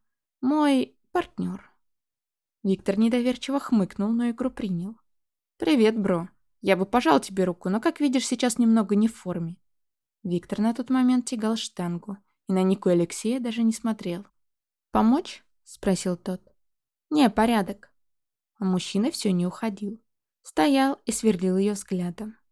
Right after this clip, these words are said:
Ника даже смутилась. «Ты что-то хотел?»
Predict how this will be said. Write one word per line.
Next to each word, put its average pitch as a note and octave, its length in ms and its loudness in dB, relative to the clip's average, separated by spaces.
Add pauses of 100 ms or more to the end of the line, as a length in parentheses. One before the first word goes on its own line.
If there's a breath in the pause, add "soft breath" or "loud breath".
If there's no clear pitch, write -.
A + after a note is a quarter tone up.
(180)
Ника F#3+ 260 -2
даже G3+ 200 0
смутилась. G3+ 680 -4 (1120)
«Ты F#3+ 260 -2
что-то - 280 -12
хотел?» D4 400 -4